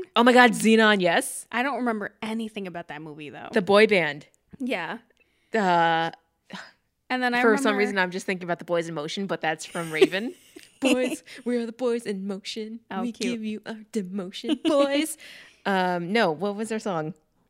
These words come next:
Speaker 2: I don't, I don't know.
Speaker 1: It's gonna come to me. I'm gonna have to stop and think about this for a minute.
Speaker 2: You're gonna get it in the middle of this
Speaker 1: I'm
Speaker 2: podcast episode.
Speaker 1: very embarrassed that I don't know it off the top of my
Speaker 2: Yeah.
Speaker 1: head right now.
Speaker 2: And I, I remember I liked Eddie's Million Dollar Cook-Off.
Speaker 1: Oh, yeah.
Speaker 2: Yeah.
Speaker 1: I remember, I don't know why, I was, like, so,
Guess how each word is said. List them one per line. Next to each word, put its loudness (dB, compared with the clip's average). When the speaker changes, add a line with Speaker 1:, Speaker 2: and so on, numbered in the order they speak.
Speaker 2:
I -4
don't, -8
I -10
don't -10
know. -8
Speaker 1:
It's -2
gonna 2
come -2
to -12
me. -4
I'm -4
gonna -4
have -10
to -18
stop -6
and -14
think -10
about -8
this -10
for -14
a -12
minute. -10
Speaker 2:
You're -6
gonna 2
get 2
it 0
in -6
the -6
middle -4
of -2
this 4
Speaker 1:
I'm -12
Speaker 2:
podcast -4
episode. -8
Speaker 1:
very 6
embarrassed 0
that -2
I -2
don't -4
know -4
it -4
off -4
the -14
top -8
of -4
my -4
Speaker 2:
Yeah. -4
Speaker 1:
head -6
right -10
now. -14
Speaker 2:
And -4
I, 0
I -6
remember -4
I -2
liked -8
Eddie's -10
Million -8
Dollar -8
Cook-Off. -14
Speaker 1:
Oh, 0
yeah. -4
Speaker 2:
Yeah. -10
Speaker 1:
I 4
remember, -2
I 2
don't -4
know -2
why, 0
I -2
was, -8
like, -6
so, -4